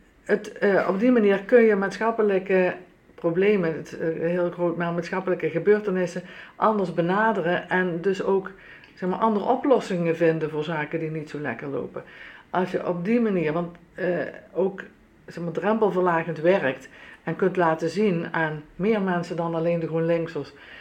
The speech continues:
eh, hoe, hoe belangrijk dat het is en hoe, hoe, eh, eigenlijk ook gemakkelijk dat je mensen, als je maar andere instrumenten inzet,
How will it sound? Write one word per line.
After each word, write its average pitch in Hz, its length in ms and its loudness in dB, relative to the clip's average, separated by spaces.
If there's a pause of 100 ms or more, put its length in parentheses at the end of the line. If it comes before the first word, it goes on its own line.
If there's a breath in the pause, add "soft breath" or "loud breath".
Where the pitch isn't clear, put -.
(200 loud breath)
eh, - 120 -10 (300)
hoe, 175 240 -4 (120)
hoe 165 160 -4
belangrijk 165 680 2
dat 147 120 -4
het 151 120 -2
is 156 180 -2
en 160 160 -4
hoe, 165 320 -2 (480 loud breath)
hoe, 185 340 -2
eh, - 180 -6 (340)
eigenlijk 190 340 0
ook 180 140 0
gemakkelijk 175 720 2
dat 165 180 2
je 170 80 -4
mensen, 175 540 -2 (460 loud breath)
als - 140 -8
je 160 60 -8
maar 139 160 -6 (200)
andere 233 320 4
instrumenten 180 640 -2
inzet, 147 440 -4